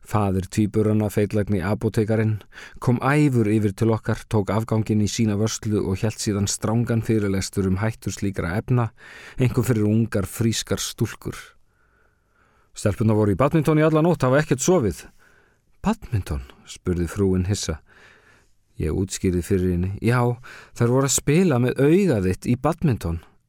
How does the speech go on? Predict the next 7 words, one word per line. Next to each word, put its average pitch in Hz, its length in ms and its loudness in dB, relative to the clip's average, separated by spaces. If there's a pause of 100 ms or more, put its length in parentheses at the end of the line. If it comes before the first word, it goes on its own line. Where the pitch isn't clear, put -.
(300)
En 123 220 -2 (240)
þær 135 240 0
hafa 135 220 0
þá 127 100 0
skilað 151 400 2
því?“ 85 140 0 (960)
„Ha?“ 95 240 -2